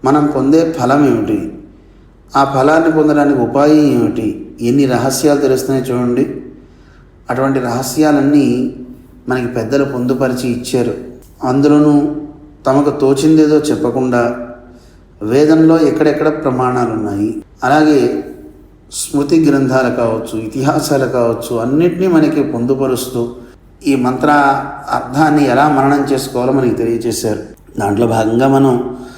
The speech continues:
ఓంకారంలో అకార, ఉకార, మకారాలు తెలుసుకున్నాం. నమః పదాన్ని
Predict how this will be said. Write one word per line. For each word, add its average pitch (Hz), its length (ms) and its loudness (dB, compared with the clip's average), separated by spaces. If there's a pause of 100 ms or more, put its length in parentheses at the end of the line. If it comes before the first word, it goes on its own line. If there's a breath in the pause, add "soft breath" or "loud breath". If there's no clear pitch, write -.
(360 loud breath)
ఓంకారంలో 135 1000 2
అకార, 135 360 2
ఉకార, 123 360 2
మకారాలు 131 500 0
తెలుసుకున్నాం. 127 840 -2 (440 loud breath)
నమః 139 400 2
పదాన్ని 131 680 2